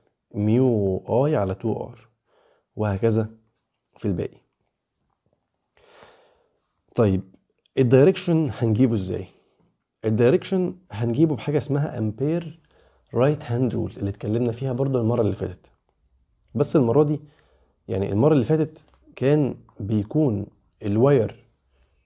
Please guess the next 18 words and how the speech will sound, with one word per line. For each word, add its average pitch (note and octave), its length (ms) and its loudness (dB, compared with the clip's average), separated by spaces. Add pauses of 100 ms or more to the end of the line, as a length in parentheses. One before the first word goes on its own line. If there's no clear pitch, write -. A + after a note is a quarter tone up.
بنجراسب A2+ 580 0
الواير A2+ 420 2
باي G2+ 180 -2
رايت A2 200 -2
هاند، C3+ 180 -4
بتتخيل A#2+ 440 -4
انك A2+ 120 -4
ماسك C3 180 -6
السلك A2+ 300 -4
بايدك A2+ 240 -2
اليمين، A#2+ 400 -2 (840)
الثمب A2 580 0
صباعك A#2+ 360 -6
التخين A2+ 420 -2
بيشاور B2+ 420 2
في A#2 100 -12
اتجاه A2+ 200 -4
كهرباء، A#2 420 -2